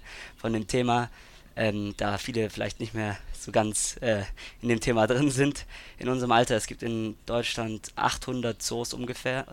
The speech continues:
in den sechzehn Bundesländern. Und ja, ich glaub, die meisten kennen wahrscheinlich die Wilhelma jetzt hier so spontan als berühmtesten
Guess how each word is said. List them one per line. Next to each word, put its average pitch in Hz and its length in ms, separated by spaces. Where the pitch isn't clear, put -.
in 117 140
den 113 200
sechzehn 120 400
Bundesländern. 123 580
Und 110 480
ja, 104 260
ich - 120
glaub, 117 120
die 107 60
meisten 120 320
kennen 117 200
wahrscheinlich 107 300
die 110 100
Wilhelma 120 460
jetzt 113 220
hier 117 160
so 110 260
spontan 117 680
als 113 260
berühmtesten 117 640